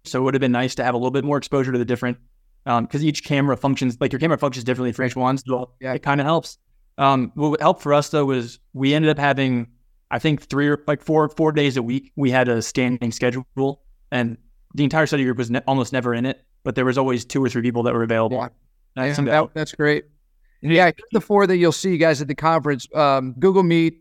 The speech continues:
Speaker 2: Zoom, obviously, um, Cisco, WebEx, and, um, Microsoft Teams. So if you don't have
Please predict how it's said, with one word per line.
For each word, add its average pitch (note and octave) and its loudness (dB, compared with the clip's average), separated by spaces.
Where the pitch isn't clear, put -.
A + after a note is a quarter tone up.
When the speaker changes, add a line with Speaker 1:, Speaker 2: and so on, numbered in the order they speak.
Speaker 2:
Zoom, D#3 2
obviously, D3 0
um, C3 0
Cisco, F3 2
WebEx, D3+ 2
and, C3+ -2
um, A#2+ -2
Microsoft C#3+ -2
Teams. A#2+ -6
So C#3 -2
if B2+ -2
you D3 2
don't F3 2
have E3+ 4